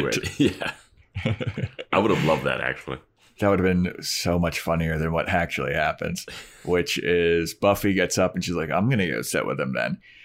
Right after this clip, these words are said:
Speaker 1: She starts walking over to him, and then out of nowhere, Cordelia bumps into Buffy and spills her tray of stuff, and she's like, "Oops, didn't see you there."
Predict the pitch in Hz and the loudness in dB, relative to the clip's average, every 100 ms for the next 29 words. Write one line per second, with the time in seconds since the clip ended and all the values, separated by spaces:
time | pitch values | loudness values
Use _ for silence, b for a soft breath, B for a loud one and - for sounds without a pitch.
0 | B - 92 82 - 95 101 92 95 92 | B -4 -2 0 2 2 4 2 4 2
1 | 90 90 - 87 85 85 85 _ _ 87 | 2 2 0 0 2 2 -2 _ _ -2
2 | 90 92 90 82 92 90 85 - 90 78 | 2 4 4 4 4 4 2 0 -2 2
3 | 104 107 95 85 85 - _ _ _ _ | 2 4 4 2 0 -4 _ _ _ _
4 | _ _ 65 87 80 - 104 117 - - | _ _ -4 -2 -2 0 4 4 4 2
5 | 113 101 90 95 - 101 90 - - 113 | 4 4 4 4 4 2 2 0 2 2
6 | 104 104 - 120 101 95 - 110 98 107 | 4 2 2 4 4 4 2 2 2 0
7 | 98 98 101 - - 151 165 - - - | 0 2 0 2 4 4 4 -4 -8 -8
8 | - 131 143 131 - 139 143 135 107 98 | -2 0 2 2 2 2 2 4 4 6
9 | 95 | 4